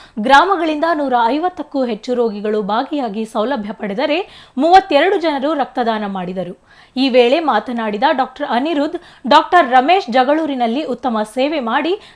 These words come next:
ಜನಮಾನಸದಲ್ಲಿ ಉಳಿದಿದ್ದಾರೆ. ಕಳೆದ ಹತ್ತು ವರ್ಷಗಳ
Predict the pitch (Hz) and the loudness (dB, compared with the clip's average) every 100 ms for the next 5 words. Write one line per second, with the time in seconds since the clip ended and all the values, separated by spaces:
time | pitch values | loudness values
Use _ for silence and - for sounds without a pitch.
0 | 214 190 269 381 381 302 285 233 202 220 | -4 2 4 2 0 -4 -6 -6 -6 -6
1 | 320 214 220 277 180 170 190 _ _ _ | -4 -6 -4 -6 -6 -8 -12 _ _ _
2 | - 262 247 240 226 226 330 285 - 254 | -2 0 0 0 -2 -4 -4 -4 -4 -4
3 | 226 | -2